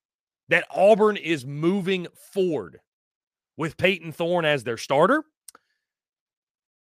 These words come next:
And that's not to say he can't take major strides going into two thousand twenty-four,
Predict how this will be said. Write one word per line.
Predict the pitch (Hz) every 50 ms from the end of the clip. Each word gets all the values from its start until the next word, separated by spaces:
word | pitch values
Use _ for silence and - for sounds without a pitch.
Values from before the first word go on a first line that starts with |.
| _ _ -
And | 151 170
that's | 196 208 - -
not | 240 240 226 -
to | 170
say | - 247 220
he | 214 233
can't | - - 247 240 220 -
take | - 233 233 170 156
major | 160 180 220 247 208 214 269 254
strides | - - - - 247 254 277 294 302 302 285 262 220 160 139
going | 175 175 175
into | 160 151 -
two | 175 170 156
thousand | 165 147 147 139 127 135 120
twenty-four, | 135 151 147 127 143 143 127